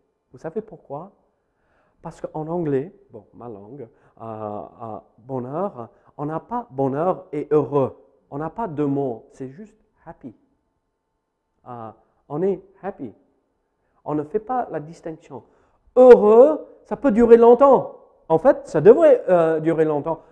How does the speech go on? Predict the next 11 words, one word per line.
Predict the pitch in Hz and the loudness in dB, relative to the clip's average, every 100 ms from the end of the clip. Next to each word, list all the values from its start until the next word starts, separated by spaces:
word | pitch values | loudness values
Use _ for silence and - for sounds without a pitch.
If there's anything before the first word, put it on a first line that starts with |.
| - | -8
Mais | 170 160 - _ _ _ _ | -6 -6 -10 _ _ _ _
bonheur, | - 107 123 139 214 180 - _ _ _ _ _ _ _ _ _ _ _ _ | -20 -14 -12 -12 -14 -14 -16 _ _ _ _ _ _ _ _ _ _ _ _
c'est | _ 160 160 _ _ - | _ -12 -12 _ _ -12
une | 247 247 170 170 _ - | -8 -6 -8 -12 _ -12
heure. | 247 185 - 165 156 _ _ _ _ _ | -8 -8 -10 -20 -20 _ _ _ _ _
C'est | 196 208 - _ _ _ _ | -6 -6 -8 _ _ _ _
une | 185 175 | -10 -6
heure | 180 - | -6 -10
qui | - 120 | -20 -18
est | |
bonne. | 120 110 131 151 | -16 -14 -14 -14